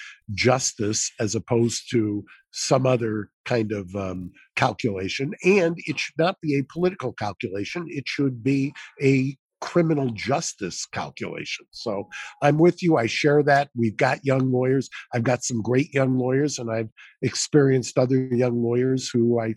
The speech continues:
think, you know, could use a dose of, you know, my father, who was my partner for many years, used to say that one of the things he thought that the criminal justice system could use is a dose of the military justice system. And I'd say, "What do you mean?"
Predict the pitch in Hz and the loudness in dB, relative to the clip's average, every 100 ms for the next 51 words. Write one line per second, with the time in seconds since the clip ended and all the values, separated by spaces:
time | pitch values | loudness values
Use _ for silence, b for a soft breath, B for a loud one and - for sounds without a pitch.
0 | - 117 - _ - 123 113 113 - - | -2 -4 -4 _ -6 -4 -2 -4 -6 -4
1 | 123 107 123 117 - 113 104 110 127 - | -2 0 0 2 0 -2 0 0 0 0
2 | 120 107 - - - - 127 123 - 175 | -6 -8 -14 -18 -8 0 2 2 4 6
3 | 165 147 123 123 117 110 123 107 - 139 | 6 4 0 -2 -2 -2 -2 -2 0 -2
4 | 139 107 117 107 104 98 104 - B B | -2 -8 -4 -4 -4 -4 -6 -8 B B
5 | 127 131 127 117 - 131 123 113 117 143 | 4 4 4 -6 -2 0 0 -2 -2 0
6 | 151 123 - 131 120 117 107 135 127 113 | 0 -2 -4 -4 -4 -8 -4 2 2 0
7 | _ _ - - 113 113 107 113 101 143 | _ _ -18 -10 -2 -2 -2 -10 -2 0
8 | 135 113 98 123 - 110 - 113 - 104 | 0 -2 -4 -6 -6 -8 -8 -10 -14 -10
9 | 107 104 131 110 - B B 127 113 104 | -8 0 0 0 -4 B B -2 -2 -2
10 | 120 127 127 120 107 113 143 165 101 113 | 2 2 2 -4 -4 4 4 4 0 -4
11 | 95 92 101 - 98 - 107 - 95 101 | -6 -6 -6 -8 -8 -8 -8 -12 -12 -8
12 | 107 - 127 139 147 143 180 | -6 -2 0 0 0 2 2